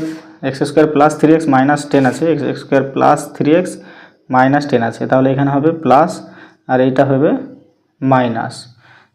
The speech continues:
তাহলে হয়ে যাবে, এটা যদি মাইনাস টু কমন নিই, তাহলে এটা হবে এক্স প্লাস, তাই তো? তাহলে এটা হবে এক্স প্লাস ফাইভ আর এটা হয়ে যাবে মাইনাস। তাহলে দেখো, প্রতি ক্ষেত্রে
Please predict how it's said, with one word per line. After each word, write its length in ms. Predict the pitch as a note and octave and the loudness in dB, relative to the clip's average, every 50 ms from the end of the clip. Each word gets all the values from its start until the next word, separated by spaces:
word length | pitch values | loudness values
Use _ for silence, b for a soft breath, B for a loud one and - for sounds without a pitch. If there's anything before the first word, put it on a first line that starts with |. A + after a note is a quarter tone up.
| b _ - | b _ -2
তাহলে 260 | - C3 C3 C#3 D3 D#3 D3 | 0 2 2 4 2 2 4
হয়ে 140 | D3+ D#3 D3+ D3 | 4 4 4 4
যাবে, 180 | C#3 B2+ C3 D3 D#3 - D3 | 2 0 0 -2 -2 -2 -2
এটা 140 | C3+ C#3 D3 C#3+ C#3 | -2 0 0 0 0
যদি 140 | C#3 C#3+ C#3+ C3+ B2+ | 0 0 0 2 2
মাইনাস 400 | B2 B2 C3+ C3+ C#3 D3+ D#3+ D#3+ D#3 - - | 2 2 2 2 2 0 0 0 -2 -4 0
টু 80 | - D#3+ D#3 D#3 | 2 2 4 4
কমন 220 | D3+ D3 C#3+ C#3+ C3+ C3+ | 2 2 2 2 2 2
নিই, 100 | C#3+ E3+ F#3 | 0 0 0
তাহলে 160 | E3+ C#3+ C3+ C3+ | 2 2 2 2
এটা 100 | C3 C3+ C#3 | 0 0 2
হবে 120 | C#3 D#3+ D#3 D#3+ D#3+ | 2 2 2 0 -2
এক্স 140 | D3 - - - - | -6 -8 -12 -8 0
প্লাস, 260 | - C3 A#2+ A2+ A2 - - - - _ _ _ _ _ _ b b b b b b b b b b b b _ _ _ _ _ _ _ _ - | 2 4 4 4 2 -4 -12 -18 -20 _ _ _ _ _ _ b b b b b b b b b b b b _ _ _ _ _ _ _ _ 2
তাই 120 | D#3+ E3 E3 | 2 4 4
তো? 80 | D3 B2+ B2 - - - b b b b b b b b b b | 2 0 0 -2 -10 -16 b b b b b b b b b b
তাহলে 180 | - C#3 C3+ C3+ | 0 0 2 2
এটা 100 | B2+ D3 C#3+ | 4 4 4
হবে 100 | C#3 C3+ C3+ C#3+ | 4 4 2 0
এক্স 140 | D3 C#3+ - - - | -2 -2 -6 -12 -6
প্লাস 240 | - C3 C3 D3 D#3 D#3 - - | 0 2 4 4 2 2 0 2
ফাইভ 220 | D#3+ D#3+ F#3 G3+ G#3 G3 - B B B B B B B B - | 2 2 2 2 0 -4 -8 B B B B B B B B -4
আর 80 | C#3 C3 C3 | -2 0 0
এটা 120 | C3 C#3 C3+ | 2 2 2
হয়ে 100 | C#3 C3+ C#3 | 2 2 2
যাবে 140 | D3 E3+ A3 D4 - - - - - - _ - C3 B2+ | 2 0 0 -2 -4 -8 -16 -18 -20 -20 _ -8 -4 -2
মাইনাস। 340 | B2+ A#2+ A#2 A2 A2 A2+ A2+ - - B B B B B B B B | 0 0 -2 -2 -6 -10 -12 -14 -18 B B B B B B B B
তাহলে 160 | - E3 F3+ F3+ | 0 2 2 4
দেখো, 160 | F3 D3+ C#3 C3 C#3 | 2 2 0 0 0
প্রতি 200 | E3 E3 G3+ G3+ F#3+ | 0 0 0 0 0
ক্ষেত্রে 300 | - F3+ F#3 - F3+ F3+ | 0 -2 2 2 2 2